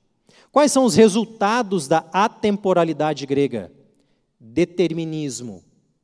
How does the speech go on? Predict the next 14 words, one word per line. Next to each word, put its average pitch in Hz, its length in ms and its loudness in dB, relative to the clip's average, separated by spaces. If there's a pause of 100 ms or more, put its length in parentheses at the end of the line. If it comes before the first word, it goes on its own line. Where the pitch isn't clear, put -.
(300)
e 139 100 -10
predestinação. 147 1200 -8 (1200)
Como 123 200 -10
Deus 156 480 0
não 165 160 -4
tem 170 260 -4
um 180 80 -2
futuro, 220 560 -6 (760)
todo 165 180 0
futuro 226 440 -2
já 170 140 2
está 160 260 -4
nele 143 220 -4
mesmo. 143 460 -4